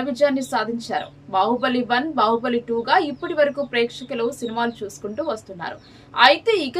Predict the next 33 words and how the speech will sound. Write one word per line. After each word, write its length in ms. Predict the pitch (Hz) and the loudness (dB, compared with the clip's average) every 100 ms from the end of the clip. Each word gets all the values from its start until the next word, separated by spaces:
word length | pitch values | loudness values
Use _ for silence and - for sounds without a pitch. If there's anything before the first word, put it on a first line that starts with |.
| 392 | -4
నుంచి 180 | 359 370 | -2 -2
ఇవి 120 | 320 277 | 2 2
రెండుగా 300 | 262 294 302 233 | 0 2 4 4
ఉండబోవడం 480 | 220 269 302 320 302 247 | 2 0 2 4 4 0
లేదు. 160 | 190 - - | -2 -6 -4
రెండింటినీ 440 | 202 233 247 262 247 220 | -2 -2 -2 -2 0 0
కలిపి 260 | 226 381 339 226 | -2 -4 -4 -4
ఒకటే 260 | 226 262 294 277 | -2 0 0 -2
సినిమా 280 | 240 254 339 | -4 -2 -4
చేస్తున్నారు. 520 | 277 240 233 208 170 196 - - - | -4 -6 -6 -4 -4 -4 -14 -14 0
బాహుబలి 420 | 208 240 285 330 339 | 4 6 6 4 6
ఒకటిలో 360 | 294 302 294 302 302 | 6 4 6 6 6
కొన్ని 160 | 285 269 | 2 2
సన్నివేశాలకు, 680 | 247 254 269 277 254 247 254 214 202 | -2 0 0 0 -2 -2 -4 -2 0
బాహుబలి 380 | 254 233 262 - | 2 0 -2 -2
టూలోని 380 | 220 233 240 233 233 | 0 0 0 -4 -6
కొన్ని 180 | 196 208 220 | -10 -8 -8
సన్నివేశాలకు 640 | 214 226 233 233 233 - 196 185 | -2 -2 0 -4 -4 -8 -6 -6
కత్తెర 300 | 165 233 254 | -4 -4 -2
వేసి 260 | 262 277 349 - - - 226 | -4 -6 -10 -12 -20 0 0
ఒకటే 280 | 240 349 427 311 | 2 4 4 4
బాహుబలిగా 560 | 285 285 277 269 - 233 254 | 4 4 4 0 2 2 2
నిర్మాతలు 500 | 226 233 285 285 220 240 | 0 0 2 2 0 0
దీన్ని 160 | 277 - | -4 -4
సిద్ధం 200 | 240 254 240 | -4 -4 -2
చేస్తున్నారు. 460 | 233 - 208 135 - - - | -4 -4 -8 -8 -10 -6 -4
అక్టోబర్ 420 | - 277 247 277 277 | -2 0 2 2 2
నెలలో 220 | 269 349 349 | 0 2 0
ఈ 40 | 302 302 | -2 -4
సినిమాను 340 | 285 311 311 - | 2 2 2 -4
తిరిగి 220 | 262 294 | -2 2
విడుదల 240 | 285 277 269 233 | 2 2 -4 -6
చేస్తున్నారు. 440 | 220 226 196 202 | -8 -8 -8 -8